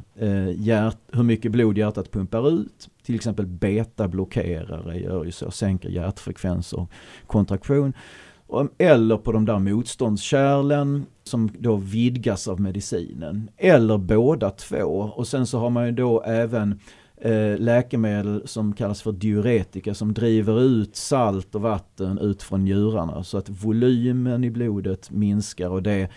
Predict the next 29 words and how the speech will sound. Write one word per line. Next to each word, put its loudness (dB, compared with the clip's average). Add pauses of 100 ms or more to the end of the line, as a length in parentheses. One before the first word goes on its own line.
(120)
i -10
sin 0
tur -4
leder -2
till -6
att, -8 (280)
eh, -16 (440)
mängden 2
blod 0
som -2
hjärtat -4
pumpar -4
runt -4
minskar -6
och -8
så -16
sänker -10
det -8
blodtrycket -10
på -12
det -10
sättet. -14 (300)
Så -2
att 2
det, 2
det 4
finns 2
väldigt 6
bra, 4